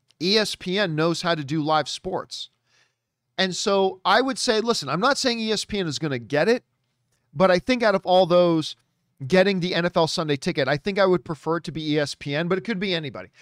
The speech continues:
I mean, Apple's got all the money in the world, and so does Amazon, so they're gonna make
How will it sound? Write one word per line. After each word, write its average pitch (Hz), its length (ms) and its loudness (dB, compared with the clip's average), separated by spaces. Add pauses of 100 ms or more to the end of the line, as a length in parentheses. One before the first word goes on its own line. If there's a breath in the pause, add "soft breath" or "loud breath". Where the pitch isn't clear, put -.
(140)
I - 80 -4
mean, 165 180 -2
Apple's 196 400 0
got 175 240 2
all 160 180 2
the 160 100 -4
money 151 240 0
in 143 100 -2
the 139 60 0
world, 143 280 0
and 123 120 -10
so 160 180 0
does 127 160 -4
Amazon, 131 420 -4
so - 140 -8
they're 151 240 0
gonna 170 160 -2
make 131 300 -6